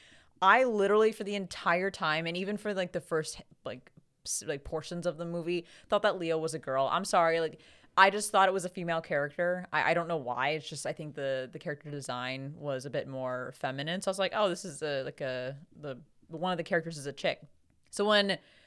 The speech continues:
when I think Gallo is fighting Leo for the first time and then, like, his helmet gets smashed and his face gets revealed, he says, "Oh, you're just a kid." I'm like, "Okay, so, like, it's,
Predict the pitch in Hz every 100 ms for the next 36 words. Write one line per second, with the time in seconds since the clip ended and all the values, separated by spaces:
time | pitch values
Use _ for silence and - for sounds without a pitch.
0 | _ _ 180 196 202 254 180 170 165 175
1 | 175 160 160 - - - - 143 139 156
2 | 165 165 160 160 165 160 156 160 - 170
3 | 156 156 151 147 143 139 135 127 123 156
4 | 131 - - _ 151 151 147 143 151 -
5 | 160 143 135 - 131 - - 135 - 147
6 | - 143 151 151 143 - - _ 196 190
7 | 175 202 202 175 170 147 - 226 202 123
8 | 135 151 _ _ _ _ - 165 160 -
9 | - 127 123 143 - - 147 135 127 127
10 | 127 127 123 123 127 127 _ - 123 135
11 | 131 - - -